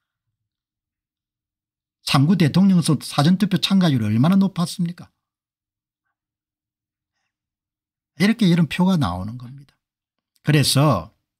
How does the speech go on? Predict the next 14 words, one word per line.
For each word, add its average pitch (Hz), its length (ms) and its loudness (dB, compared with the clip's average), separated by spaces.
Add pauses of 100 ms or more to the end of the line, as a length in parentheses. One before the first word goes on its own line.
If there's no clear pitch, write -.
(1700)
그래서 139 280 0
이런 110 180 -2
보시게 135 420 0
되면은, 117 760 -2 (1700)
이게 147 280 2
여러분들 113 360 0 (1400)
이걸 120 240 2
보시게 120 380 0
되면 101 220 -6
이게 123 460 -2 (480)
선관위가 131 640 0
발표하던 127 500 0
자료의 107 520 -2 (220)
차이값입니다. - 920 -4